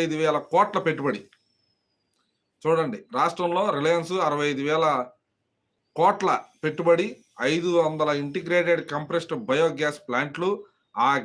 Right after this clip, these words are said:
గ్యాస్ను ఇళ్ళు, వాహనాలకు వినియోగించే అవకాశం, ముఖ్యమంత్రి సమక్షంలో ఎంఓయూపై సంతకాలు, ఆర్పెలార్ మిత్తల్ ఒకటి పాయింట్ అరవై ఒకటి లక్షల కోట్ల ప్రతిపాదన తర్వాత మరో భారీ బ్ర-, ఒప్పందం అంటూ అదొక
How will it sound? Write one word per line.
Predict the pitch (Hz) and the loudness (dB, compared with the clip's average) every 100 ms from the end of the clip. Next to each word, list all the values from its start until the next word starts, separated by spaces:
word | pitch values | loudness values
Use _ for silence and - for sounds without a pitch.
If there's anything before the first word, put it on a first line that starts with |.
| 143 | 0
గ్యాస్ను | 170 190 190 175 143 | 0 0 -4 -4 -2
ఇళ్ళు, | 147 180 180 160 | -4 -2 0 2
వాహనాలకు | 151 165 165 156 147 | 2 2 -2 -4 -6
వినియోగించే | 143 156 147 139 135 | -6 -6 -6 -6 -4
అవకాశం, | 135 147 156 180 190 - _ _ _ _ - | -2 0 0 -2 -6 -10 _ _ _ _ -12
ముఖ్యమంత్రి | 151 208 202 185 170 | -4 0 0 -2 -2
సమక్షంలో | 170 165 175 165 170 151 | -4 -4 -2 2 2 2
ఎంఓయూపై | 160 170 170 170 160 165 156 | 0 2 4 2 0 -2 -2
సంతకాలు, | 143 143 156 165 208 - _ _ _ _ _ - | -8 -2 -2 0 -4 -8 _ _ _ _ _ 0
ఆర్పెలార్ | 151 196 196 190 185 175 - - _ _ - | 2 2 2 4 6 4 0 -10 _ _ -10
మిత్తల్ | 135 - 185 135 - _ _ _ _ 120 | -10 -4 -2 -2 -4 _ _ _ _ -2
ఒకటి | 156 170 180 170 | -2 -2 -2 0
పాయింట్ | 170 165 147 | 0 0 0
అరవై | 156 160 | 2 0
ఒకటి | 156 147 143 | -2 -4 -6
లక్షల | 156 160 - - | -6 -8 -6 0
కోట్ల | 175 190 185 160 156 | 0 2 0 0 -2
ప్రతిపాదన | 143 160 160 156 143 | -4 -2 0 -2 -2
తర్వాత | 147 151 147 156 | 0 0 0 -2
మరో | 131 156 135 123 | 0 0 0 2
భారీ | 165 180 160 | 2 2 0
బ్ర-, | 156 - _ _ | -6 -6 _ _
ఒప్పందం | 123 - 165 160 156 | -4 -2 -4 -2 -2
అంటూ | 139 160 139 139 139 _ - | -2 -2 -2 -4 -10 _ -10
అదొక | 135 147 | -6 -2